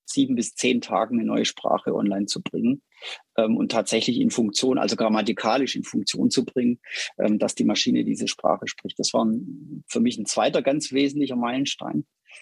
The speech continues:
Ähm, und dann waren für mich so Meilensteine, ähm, einzelne, äh,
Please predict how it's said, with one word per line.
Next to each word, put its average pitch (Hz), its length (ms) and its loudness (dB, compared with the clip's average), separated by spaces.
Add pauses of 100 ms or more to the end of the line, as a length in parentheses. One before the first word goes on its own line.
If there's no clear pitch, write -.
(480)
Ähm, 117 580 2 (640)
und 117 140 2
dann 123 140 2
waren 123 180 0
für 123 140 -4
mich 135 240 2
so 131 100 -2
Meilensteine, 120 880 2 (580)
ähm, 110 380 0
einzelne, 110 720 2 (120)
äh, 104 420 0